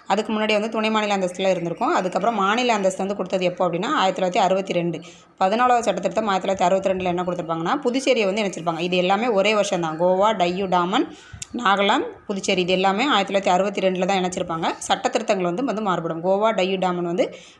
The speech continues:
பன்னிரெண்டாவது சட்ட திருத்தம், நாகாலாந்து வந்து பதிமூணாவது சட்ட திருத்தம், பதினாலாவது சட்ட திருத்தம் வந்து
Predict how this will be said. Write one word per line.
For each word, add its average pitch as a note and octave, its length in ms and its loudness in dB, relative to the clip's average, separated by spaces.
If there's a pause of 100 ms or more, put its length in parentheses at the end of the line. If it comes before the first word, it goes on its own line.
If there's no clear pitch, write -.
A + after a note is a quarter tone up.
(100)
பன்னிரெண்டாவது G3+ 460 0
சட்ட F3+ 120 0
திருத்தம், F3+ 320 -2 (280)
நாகாலாந்து G3+ 460 2
வந்து G#3+ 160 0
பதிமூணாவது G3 420 0
சட்ட F3 120 -4
திருத்தம், F3 320 -2 (120)
பதினாலாவது G#3+ 460 2
சட்ட F#3 140 -2
திருத்தம் F3+ 280 -2
வந்து G3 180 0